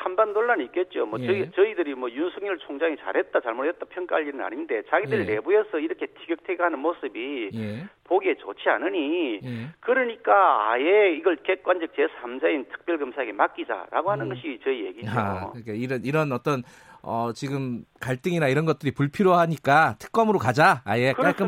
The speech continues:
Speaker 2: 깔끔하게.
Speaker 1: 이걸 가지고는 대한민국이 뭐, 뭐 흥하고 망하고 그런 거 결정하는
Speaker 2: 음.
Speaker 1: 일도 아닌데 왜 이걸 가지고 온 정치권이 정력을 여기에 쏟고 있는지 저는 답답합니다.
Speaker 2: 네.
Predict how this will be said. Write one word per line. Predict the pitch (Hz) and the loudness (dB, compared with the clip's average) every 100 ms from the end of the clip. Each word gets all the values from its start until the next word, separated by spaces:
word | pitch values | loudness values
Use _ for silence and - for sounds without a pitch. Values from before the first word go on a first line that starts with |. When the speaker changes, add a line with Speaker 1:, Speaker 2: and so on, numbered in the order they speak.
| 151 | 4
Speaker 2:
깔끔하게. | - 180 | 4 4
Speaker 1:
이걸 | - 269 | 4 4
가지고는 | 233 226 202 151 | 4 4 -2 2
대한민국이 | 139 196 247 269 226 196 | 4 4 4 -4 -4 0
뭐, | 156 151 | 2 2
뭐 | 127 | 0
흥하고 | - 214 254 247 | -4 4 6 6
망하고 | 143 127 240 208 | 4 6 6 6
그런 | 262 277 | 2 -2
거 | 220 | -2
결정하는 | 180 190 185 190 165 | 0 -2 0 0 2
Speaker 2:
음. | 156 | 0
Speaker 1:
일도 | 120 | 0
아닌데 | 120 156 165 | -2 -2 -4
왜 | 107 190 262 | 0 0 0
이걸 | 254 269 | -2 2
가지고 | 247 185 180 139 | 2 2 0 2
온 | 147 220 | 4 2
정치권이 | 269 202 - - 190 | -2 -10 -10 -6 -4
정력을 | - 208 220 156 | -2 -2 -2 0
여기에 | 185 170 - | -2 -2 -4
쏟고 | 117 - | -4 -2
있는지 | 151 156 | -2 -4
저는 | 139 - | -6 -10
답답합니다. | 98 - 233 - 117 107 110 - | -12 -2 0 0 -6 -10 -14 -8
Speaker 2:
네. | 120 113 101 101 | -4 -4 -4 -8